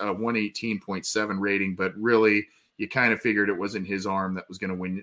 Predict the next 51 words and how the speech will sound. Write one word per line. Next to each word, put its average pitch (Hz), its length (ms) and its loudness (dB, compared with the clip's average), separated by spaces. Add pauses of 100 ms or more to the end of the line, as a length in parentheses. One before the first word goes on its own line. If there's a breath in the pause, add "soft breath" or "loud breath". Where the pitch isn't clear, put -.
win 98 180 -4
that 85 240 -2
game 92 300 -4
for, 85 420 -4
for 90 160 -6
Atlanta. 92 380 -2
It 90 40 -2
was 90 100 -4
gonna 95 200 -4
be 92 240 -2
if 90 140 -4
they 92 100 0
were 87 220 2 (140)
able 104 240 -2
to 92 140 -2 (120)
extend 104 500 0
drives 95 580 4 (440 soft breath)
and 92 420 -2
do 139 220 2
things 107 340 4
on 101 160 4
the 90 80 4
ground 101 720 4 (220)
to 101 100 -6
make 101 460 0
it 98 240 0
a 95 40 -4
long 98 460 -2
day 95 200 0
for 92 120 -10
the 90 80 -10
Bengals. 95 360 -2
And 131 100 -4
for 175 100 8
a 170 60 10
while, 185 320 8
that's, 190 180 2 (180)
th-, - 120 -8 (260)
they 143 120 0
did 185 180 6
it. - 120 2 (280)
Uh, 113 280 0
there 117 140 2
was 117 140 -2
a, 110 100 0
a 107 100 -6
certain 143 280 -6
point 160 180 -2
of 151 40 0
the 135 60 -4
game 160 380 0